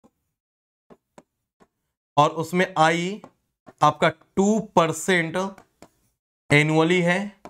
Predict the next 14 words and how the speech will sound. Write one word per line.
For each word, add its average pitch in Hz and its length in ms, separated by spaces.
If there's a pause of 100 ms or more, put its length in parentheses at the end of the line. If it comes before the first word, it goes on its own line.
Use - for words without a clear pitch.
(720)
per 147 100
year, 165 280 (1000)
ठीक 180 140
है, 127 260 (260)
और 160 240
आपको 160 580 (680)
थ्री 175 100
ईयर 185 420
के 180 100
लिए 160 240
हमने 151 280
पैसा 147 320
दे 123 160
दिया, 120 220